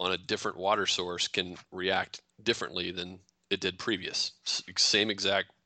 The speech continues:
system, same exact filter, but two different source waters, they will then affect that water in your glass differently.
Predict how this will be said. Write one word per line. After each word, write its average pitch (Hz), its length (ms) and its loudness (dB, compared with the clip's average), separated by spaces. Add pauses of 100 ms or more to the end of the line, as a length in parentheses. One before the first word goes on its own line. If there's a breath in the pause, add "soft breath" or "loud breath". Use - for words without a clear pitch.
system, 104 420 2
same 95 220 2
exact 90 340 -6
filter, 120 440 4 (380 loud breath)
but - 120 -2
two 123 120 0
different 101 280 0
source 147 280 2
waters, 90 460 0 (420 loud breath)
they 104 220 6
will 107 160 2
then 95 300 2 (280)
affect - 420 2
that 92 160 4
water 92 280 -6
in 90 60 -8
your 87 100 -10
glass 92 500 -2
differently. - 500 -12